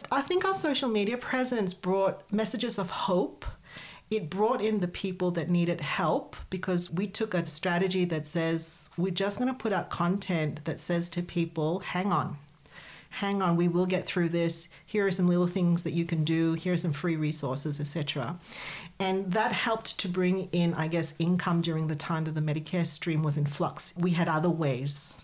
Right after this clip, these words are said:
of, of getting revenue in. Um, in March, when all of the lockdown happened, uh, twenty twenty,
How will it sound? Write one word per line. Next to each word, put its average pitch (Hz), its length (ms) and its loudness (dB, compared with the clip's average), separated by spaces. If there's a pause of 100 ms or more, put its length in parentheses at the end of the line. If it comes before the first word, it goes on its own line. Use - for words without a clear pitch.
(180)
of, 147 420 2
of 151 140 -2
getting 156 240 0
revenue 143 380 4
in. 143 340 2 (240)
Um, 151 400 0 (760)
in 151 160 2
March, 175 480 2
when 156 120 2
all 160 200 2
of 143 100 -2
the 151 140 2
lockdown 160 480 -2
happened, 143 580 0 (100)
uh, 147 200 0
twenty 156 240 -2
twenty, 170 420 -4